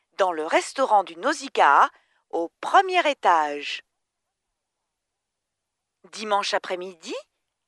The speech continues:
à quinze heures, rendez-vous tous sur la plage pour admirer les compétitions de planche à voile. Enfin,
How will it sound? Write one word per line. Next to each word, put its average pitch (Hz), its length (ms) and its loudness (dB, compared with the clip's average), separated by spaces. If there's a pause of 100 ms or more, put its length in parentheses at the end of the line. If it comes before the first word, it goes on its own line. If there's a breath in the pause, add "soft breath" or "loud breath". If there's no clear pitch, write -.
à 160 280 -2 (100)
quinze 392 340 4
heures, 208 420 4 (480)
rendez-vous 294 600 2
tous 415 280 -2
sur - 320 -2
la 269 120 6
plage 185 540 2 (340 loud breath)
pour 220 180 -4
admirer 294 560 2
les 175 180 -10
compétitions 247 880 -4 (440)
de 180 320 -2
planche 466 400 4
à 302 100 8
voile. 151 560 0 (1000 loud breath)
Enfin, 185 500 2